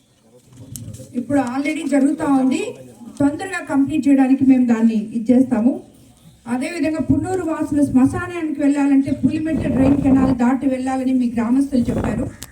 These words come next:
పులిమెట్ట డ్రైన్ కెనాల్ పై బ్రిడ్జ్ లేని కారణంగా స్తంభాలు వేసుకొని కాలువ దాటుతున్నారు. అది కూడా పరిశీలించి అతి త్వరలో దాన్ని పూర్తి చేస్తామని మీకు అందరికీ కూడా మాటిస్తున్నాము.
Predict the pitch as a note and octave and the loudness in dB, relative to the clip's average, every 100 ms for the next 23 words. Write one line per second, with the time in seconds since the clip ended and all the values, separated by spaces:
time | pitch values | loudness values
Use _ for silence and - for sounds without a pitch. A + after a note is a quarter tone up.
0 | - - - D4+ F4 F#4 D4 A#3+ C4+ D4+ | -20 -20 -4 -4 -4 -8 -6 -2 0 -2
1 | D#4 - C#4+ C#4+ C#4+ C#4 C4+ A#3+ E3+ A#3+ | -4 -2 -2 0 -2 0 0 0 -2 -2
2 | C4+ A#3 F#4+ F4 D#4 C#4 C#4 C4 C4+ C4 | -2 -2 -10 -8 -8 -8 -8 -2 -2 -2
3 | C4 B3+ - _ _ _ _ - C4+ C#4+ | -6 -6 -10 _ _ _ _ -4 -2 -2
4 | D#4+ D#4 C4+ C#4 D4+ C#4 C#4+ - - - | -4 2 2 2 2 0 2 -2 -6 -6
5 | B3 C4+ C#4+ A#3+ A3+ - B3 A3 A3 - | -2 2 2 2 -2 0 0 2 -2 -8
6 | - G#3+ A#3 - F4+ F#4 D4+ C4+ C#4+ D#4+ | -10 -6 -4 -4 -6 -6 0 0 2 0
7 | D#4 C#4+ C#4 D#4 B3+ - - _ _ - | 4 6 6 4 0 -4 -20 _ _ -20
8 | _ G#3 A#3+ D4+ C#4+ C#4+ D4+ E4 D4 B3 | _ -4 -2 -2 2 2 2 0 0 0
9 | B3+ B3+ A3+ - C#4+ - C4 B3+ C4 B3+ | 2 2 0 -2 -4 0 4 4 4 0
10 | A#3 B3 A#3+ A#3 A3 A#3+ B3 A#3+ - A3+ | 0 2 2 2 0 2 2 -2 -4 -8
11 | - B3 - A#3+ G#3+ G#3 | -2 0 0 -2 -2 -2